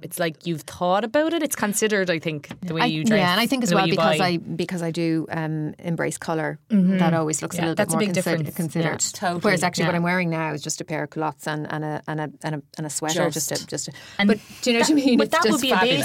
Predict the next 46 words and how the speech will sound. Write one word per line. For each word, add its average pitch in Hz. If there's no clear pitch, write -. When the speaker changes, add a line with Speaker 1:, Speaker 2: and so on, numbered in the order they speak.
Speaker 1:
basic. 170
That, 214
to 165
Speaker 2:
Mm. 208
Speaker 1:
me 226
now, 180
your 170
red 165
jumper 165
would 151
be 156
a 151
basic 160
to -
me. 147
Speaker 2:
Mm. 151
Speaker 1:
But 139
to 180
other 170
people, 156
that 160
wouldn't 156
be 151
like, 147
"Sure, 165
what 165
will 170
you 147
wear 151
red 170
with?" 151
But 160
I 170
have, 156
Speaker 2:
Oh, 156
Speaker 1:
like, 151
Speaker 2:
yeah. 165
Speaker 1:
a 160
million 170
different 156
Speaker 2:
Yes, 135
I 165
Speaker 1:
scenarios 156
in 151
my 147
head. 151